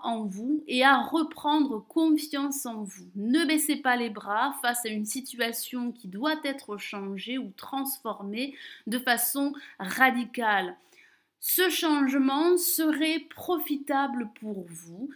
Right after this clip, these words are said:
donc acceptez ces changements qui pourraient arriver durant cette semaine. Vous allez, grâce à votre motivation, grâce à votre enthousiasme et à votre optimisme,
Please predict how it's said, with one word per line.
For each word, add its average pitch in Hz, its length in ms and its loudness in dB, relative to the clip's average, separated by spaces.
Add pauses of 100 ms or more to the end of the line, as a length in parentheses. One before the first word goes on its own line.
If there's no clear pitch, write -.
(160)
donc 202 380 -2 (220)
acceptez - 580 0
ces 254 200 0
changements 226 680 -6
qui 214 140 -14
pourraient 226 560 -8 (720)
arriver 269 760 4 (140)
durant 226 380 -4
cette 180 320 -6
semaine. 285 800 4 (420)
Vous 339 220 0
allez, 311 320 6
grâce 359 600 6
à 254 100 4
votre 247 440 -2
motivation, 269 1000 2
grâce 311 500 2
à 254 100 0
votre 240 340 -6
enthousiasme 262 880 -2
et 226 100 -4
à 220 120 0
votre 220 420 -6
optimisme, 254 840 0